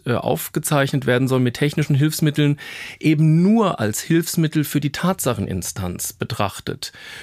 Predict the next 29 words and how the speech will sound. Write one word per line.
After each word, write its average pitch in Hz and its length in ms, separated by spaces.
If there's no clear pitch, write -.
Und 135 440
er 135 220
hat 139 220
ersichtlich 170 1080
zu 240 380
großen 160 460
Respekt 151 560
davor, 123 640
das, 170 240
was 156 200
dort 147 260
dokumentiert 143 640
wird, 147 200
auch 123 180
für 156 100
die 147 100
Revisionsinstanz, 139 1160
also 113 180
für 143 380
die 139 240
Rechtsmittelverfahren 123 1500
zu 123 220
öffnen, 147 640
weil 135 640
er, 147 500
das 113 340
glaube 151 400
ich 151 200
jedenfalls, 147 960